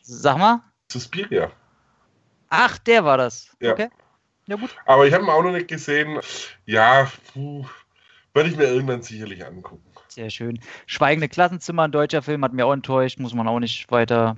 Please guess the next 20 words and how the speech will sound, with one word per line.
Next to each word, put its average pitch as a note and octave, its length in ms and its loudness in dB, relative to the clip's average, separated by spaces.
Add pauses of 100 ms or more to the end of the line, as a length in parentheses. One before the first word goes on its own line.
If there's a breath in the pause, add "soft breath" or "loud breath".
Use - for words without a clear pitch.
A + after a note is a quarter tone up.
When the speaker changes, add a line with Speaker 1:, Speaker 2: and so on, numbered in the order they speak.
Speaker 1:
beachten. - 340 -4
Speaker 2:
Ja, A2+ 140 -10 (640)
Betroffenheitsdrama. G#2 920 -2
Speaker 1:
Ja, A2+ 320 0
die B2+ 120 -6
Deutschen A#2+ 380 2
wieder, A#2+ 180 2
die A2+ 100 -4
brauchen's. A2+ 580 -2 (500 loud breath)
Speaker 2:
Wobei, C3 220 4
Speaker 1:
Ähm, E3 60 4
Speaker 2:
es - 100 -10
gab D3+ 340 -2
einen E3+ 240 -6 (220)
guten G#3 260 -16
deutschen F#2 360 -8
Film F#2 200 -14
sogar F2 380 -10 (180)
im F#2+ 200 -18
März. F2+ 460 -12